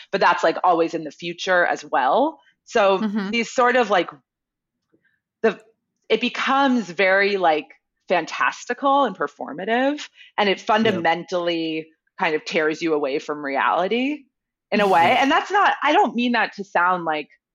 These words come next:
Speaker 1: only negative. I mean, of course, it has very many negative consequences in terms of just, like,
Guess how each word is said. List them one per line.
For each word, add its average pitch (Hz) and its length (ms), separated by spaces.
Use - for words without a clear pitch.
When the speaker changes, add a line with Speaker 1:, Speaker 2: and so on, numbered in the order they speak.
Speaker 1:
only 202 460
negative. 185 500
I 208 60
mean, 185 120
of 208 80
course, 240 220
it 226 60
has 180 180
very 180 220
many 175 240
negative 165 400
consequences 180 840
in 156 120
terms 156 280
of 151 80
just, 156 160
like, 156 140